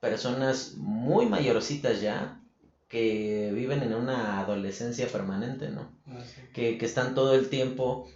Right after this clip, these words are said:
Speaker 1: este, dominados por sus emociones. No está mal te-, tener emociones, no está mal sentir. El asunto es que eso sea lo único que nos caracteriza o que nos distingue, ¿no?
Speaker 2: Ujú.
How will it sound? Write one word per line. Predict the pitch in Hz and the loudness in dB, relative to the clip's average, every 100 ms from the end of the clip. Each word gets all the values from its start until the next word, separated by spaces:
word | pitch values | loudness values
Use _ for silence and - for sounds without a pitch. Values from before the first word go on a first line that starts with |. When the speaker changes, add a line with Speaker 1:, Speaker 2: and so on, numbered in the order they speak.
| - | -8
Speaker 1:
este, | - 107 98 - 107 107 104 | -2 0 -2 -2 0 2 0
dominados | 110 117 113 110 113 127 131 | 2 2 0 0 0 2 0
por | - 101 | 0 -8
sus | 104 101 | -8 -8
emociones. | 110 101 98 123 127 127 | -4 -4 -4 -2 0 0
No | 135 | 2
está | - - | 2 2
mal | 120 120 185 208 - - | 0 2 4 4 2 -2
te-, | - - | -10 -6
tener | 117 110 117 | -2 0 0
emociones, | 107 101 - 110 110 101 | 0 -2 -2 -2 -4 -2
no | 127 | -2
está | 135 110 | -2 -4
mal | 113 120 | -2 -4
sentir. | - 107 98 135 - - - - - - | -4 -6 -6 -6 -6 -10 -20 -20 -20 -10
El | 117 113 | 0 2
asunto | 110 135 127 127 123 | 2 0 -2 0 2
es | 120 123 - | 2 -2 -2
que | 123 117 | 0 2
eso | 120 | 0
sea | 123 127 120 | -2 -2 0
lo | 107 | 0
único | 104 131 156 143 110 - | 0 2 2 2 -2 -6
que | 98 | -6
nos | 95 95 - | -6 -6 -8
caracteriza | 98 95 - - 117 - 107 | -8 -8 -8 -8 -8 -6 -6
o | |
que | - | -6
nos | 98 95 98 | -8 -6 -8
distingue, | 95 - 123 135 104 - | -10 -10 -6 -4 -4 -4
¿no? | - | -6
Speaker 2:
Ujú. | - | -8